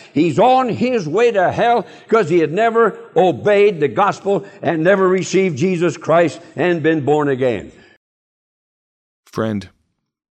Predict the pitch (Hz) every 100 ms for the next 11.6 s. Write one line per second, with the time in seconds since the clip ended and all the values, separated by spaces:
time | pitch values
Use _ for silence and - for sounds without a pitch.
0 | _ _ 98 87 110 120 120 65 - -
1 | 80 71 - - 95 90 - - 78 -
2 | 80 80 - _ _ _ _ _ _ _
3 | - 107 147 330 80 - - 87 92 120
4 | - - - 82 113 - - _ 87 87
5 | 90 - 73 82 82 117 _ _ _ _
6 | _ _ - - 123 226 117 - - 101
7 | 117 98 76 - - - 104 87 - -
8 | 95 85 - _ _ _ _ - - 135
9 | 92 - 104 92 71 - _ _ _ _
10 | _ _ - - - - - - - -
11 | - 76 - 76 73 85